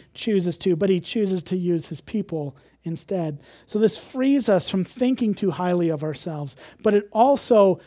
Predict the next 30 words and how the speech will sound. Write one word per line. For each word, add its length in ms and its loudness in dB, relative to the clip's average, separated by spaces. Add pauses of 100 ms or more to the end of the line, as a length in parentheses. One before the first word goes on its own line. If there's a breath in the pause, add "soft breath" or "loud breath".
helps 400 -2
us 160 -2
to 140 -8
understand 840 -6 (280 loud breath)
that 160 -2
Jesus 480 -4
wants 480 -6
to 140 -10
use 340 -10
us, 420 -12 (800)
and 100 -2
he's 260 -4
going 340 -4
to 120 -8
use 300 -12
us, 360 -12 (360 soft breath)
however 680 2 (220 soft breath)
he 220 -6
chooses 500 -4
to 140 -12
do 180 -6
that. 400 -12 (1800 loud breath)
This 140 0
passage 500 0
reminds 440 -2
us 140 -4
ultimately 640 -4
that, 200 -8 (180)
that 360 -10
God 560 -2